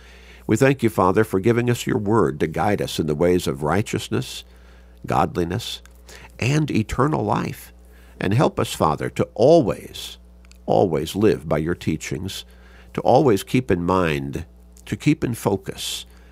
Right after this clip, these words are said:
our goal. Our ultimate goal is to get to heaven. Help us to have that courage, Father, and to see the benefits of living that courageous life.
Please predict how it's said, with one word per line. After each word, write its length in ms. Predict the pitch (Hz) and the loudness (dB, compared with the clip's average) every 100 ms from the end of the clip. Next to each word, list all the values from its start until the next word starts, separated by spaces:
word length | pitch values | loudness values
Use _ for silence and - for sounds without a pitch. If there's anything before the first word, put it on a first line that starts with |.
| - - - | -20 -16 -4
our 200 | 104 160 | -2 0
goal. 520 | 110 90 - - - - - - - - | 0 0 -2 -14 -20 -20 -20 -20 -20 -4
Our 180 | 85 - | -4 0
ultimate 480 | 110 185 196 180 - | 2 2 2 -2 0
goal 340 | 135 76 52 - - - - - | 0 0 -2 -14 -20 -20 -20 -8
is 180 | 107 87 | -4 -4
to 100 | 85 | -4
get 180 | - - | -4 -6
to 80 | |
heaven. 320 | 95 78 - - - - - - - - - - - - - - - | -6 -8 -10 -20 -20 -20 -20 -20 -20 -20 -20 -20 -20 -20 -20 -20 -2
Help 280 | 110 110 - | -2 0 -4
us 140 | - | -6
to 100 | - | -6
have 180 | 80 76 | -4 -4
that 160 | - - | -6 -2
courage, 360 | 85 58 64 | -2 -2 -4
Father, 440 | - 50 - - - - - - - - - | -4 -4 -4 -10 -18 -20 -20 -20 -20 -12 -2
and 160 | 95 | 0
to 60 | 92 | 0
see 240 | - 139 | 0 0
the 100 | 95 | 0
benefits 840 | 80 101 82 - - - - - - - - | 0 0 0 -4 -8 -6 -10 -10 -16 -20 -6
of 180 | 80 76 | -4 -4
living 540 | 82 113 117 - - - - - - - - | 0 0 0 -6 -12 -20 -20 -20 -20 -18 -6
that 280 | 82 - | -4 -4
courageous 560 | - 69 71 73 67 - | -2 0 0 -2 -6 -6
life. 440 | 62 50 - - | -6 -8 -12 -20